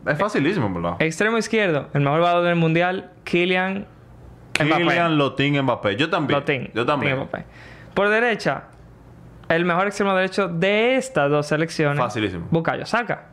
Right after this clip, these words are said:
Speaker 1: Bukayo Saka. Oh my God. Así es. Así es.
Speaker 2: Bukayo Saka.
Speaker 1: Bukayo Saka.
Speaker 2: Y en punta, que es donde no vamos a agree, yo tengo que tener al máximo goleador histórico de Francia, Olivier
Speaker 1: Dios mío.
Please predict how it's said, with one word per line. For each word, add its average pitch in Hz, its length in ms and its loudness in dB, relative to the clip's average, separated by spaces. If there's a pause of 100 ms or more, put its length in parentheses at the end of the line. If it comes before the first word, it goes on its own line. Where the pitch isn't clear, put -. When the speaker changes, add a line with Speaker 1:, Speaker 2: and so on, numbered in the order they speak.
Speaker 1:
Bukayo - 340 -8
Saka. 117 360 -4
Oh 139 180 0
my 92 280 -2 (200)
God. 147 500 0 (120)
Así 156 440 0
es. 170 400 -2
Así 160 440 0
es. 156 280 0
Speaker 2:
Bukayo 147 220 -2
Saka. 226 300 -4
Speaker 1:
Bukayo 135 340 -2
Saka. 160 300 -2
Speaker 2:
Y 262 120 2
en 254 180 -2
punta, 214 600 -2 (100)
que 147 180 0
es 156 60 -2
donde 165 280 0
no 196 500 0
vamos 190 440 0
a 170 60 -2
agree, 180 520 -2 (360)
yo 156 240 2
tengo 180 260 0
que 196 100 0
tener 170 240 0
al 165 80 -2
máximo 160 380 -2
goleador 165 340 2
histórico 160 420 0
de 147 100 0
Francia, 151 520 -2 (200)
Olivier 190 800 0
Speaker 1:
Dios 190 440 -4
mío. 57 100 -14